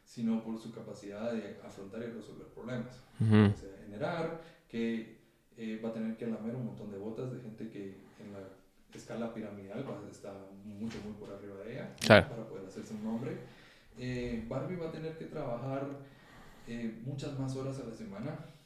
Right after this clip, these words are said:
Speaker 1: ¿sí? Sin, sin cobrar, eh, tiempo extra. Eh, Barbie va a tener que hacer trabajos físicos más exigentes, ¿sí? Entonces hacemos a Barbie un poco más interesante,
Speaker 2: Ujú.
Speaker 1: ¿sí? Porque entonces Barbie va a afrontar la vida como un hombre.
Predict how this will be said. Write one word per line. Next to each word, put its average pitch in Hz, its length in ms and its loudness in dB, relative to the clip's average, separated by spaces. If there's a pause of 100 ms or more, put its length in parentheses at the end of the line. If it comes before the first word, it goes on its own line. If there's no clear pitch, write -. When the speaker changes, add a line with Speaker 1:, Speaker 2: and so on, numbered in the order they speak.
Speaker 1:
¿sí? - 320 -4
Sin, 101 420 -6
sin 101 440 -6 (220)
cobrar, 101 520 -4
eh, 95 160 -6
tiempo 101 260 -6
extra. 143 560 -8 (380)
Eh, 104 260 -6
Barbie 107 260 0
va 110 60 0
a 110 40 -8
tener 104 200 -8
que 110 80 -8
hacer 110 220 -8
trabajos 104 400 -6
físicos 110 380 -4 (220)
más 110 220 -4
exigentes, 107 600 -10 (320)
¿sí? 160 240 0 (280)
Entonces 226 320 2
hacemos 196 300 2
a 151 60 2
Barbie 160 280 2
un 170 80 -2
poco 170 260 -4
más 170 200 -2
interesante, 127 840 -2 (160)
Speaker 2:
Ujú. 107 360 12
Speaker 1:
¿sí? 135 300 -2 (1080)
Porque 131 240 0
entonces 135 380 -2
Barbie 135 300 2
va 120 140 2
a 117 40 0
afrontar 120 520 -2
la 113 80 -2
vida 131 460 -2 (480)
como 104 240 -8
un 104 140 -4
hombre. 101 240 -8